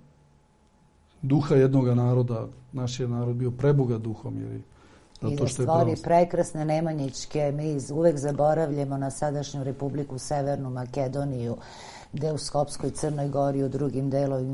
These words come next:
Speaker 2: imamo monumentalne
Speaker 1: Da,
Speaker 2: Nemanjićke
Speaker 1: nažalost, ovih dana je nešto
Speaker 2: zadužbine.
Speaker 1: bilo u štampi da su to
Speaker 2: Zadužbine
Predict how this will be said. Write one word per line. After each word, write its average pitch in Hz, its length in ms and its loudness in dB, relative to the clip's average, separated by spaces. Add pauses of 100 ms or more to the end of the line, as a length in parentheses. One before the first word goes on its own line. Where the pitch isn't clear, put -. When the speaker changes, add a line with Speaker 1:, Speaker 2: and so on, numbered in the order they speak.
(120)
Speaker 2:
imamo 135 560 -4 (260)
monumentalne 131 1120 -2 (280)
Speaker 1:
Da, - 60 -6
Speaker 2:
Nemanjićke 143 560 4
Speaker 1:
nažalost, 143 420 6
ovih 147 180 4
dana 151 200 8
je 151 60 6
nešto 143 180 4
Speaker 2:
zadužbine. 139 140 0
Speaker 1:
bilo 156 160 4
u - 20 4
štampi 143 400 4
da 127 240 2
su 123 60 -2
to - 240 -12
Speaker 2:
Zadužbine 143 640 2